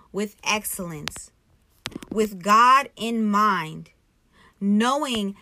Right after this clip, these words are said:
that your reward from Him is greater than any, A, is greater than anything that any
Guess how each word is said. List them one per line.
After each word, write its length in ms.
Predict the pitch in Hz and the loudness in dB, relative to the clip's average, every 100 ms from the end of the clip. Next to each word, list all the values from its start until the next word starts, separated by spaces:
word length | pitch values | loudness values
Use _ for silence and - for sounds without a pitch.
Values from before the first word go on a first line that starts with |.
| _ | _
that 340 | 180 202 190 - _ _ _ | 2 6 6 2 _ _ _
your 440 | - 185 226 269 269 | -8 2 4 4 2
reward 800 | 262 240 165 190 220 240 262 262 _ | -4 -6 -6 -2 0 2 0 -4 _
from 280 | _ 220 208 | _ -4 -2
Him 540 | 208 208 269 285 302 - _ _ _ | -4 -6 -6 -6 -10 -16 _ _ _
is 240 | - 208 175 | -6 -4 -4
greater 460 | 190 220 233 240 | -4 0 0 0
than 320 | 196 185 175 - | -2 -4 -8 -10
any, 720 | - 285 320 339 339 339 339 - _ _ - | -6 -2 -2 -2 -4 -6 -8 -14 _ _ -4
A, 420 | 240 190 - - _ _ _ _ - | 2 2 0 -10 _ _ _ _ -8
is 140 | 214 | -4
greater 280 | 247 240 233 | -2 0 0
than 180 | 214 214 | -2 -4
anything 540 | 254 311 370 359 269 233 | -6 -6 -6 -6 -6 -4
that 160 | 208 | -4
any 460 | - 247 311 339 330 | -4 -8 -6 -8 -12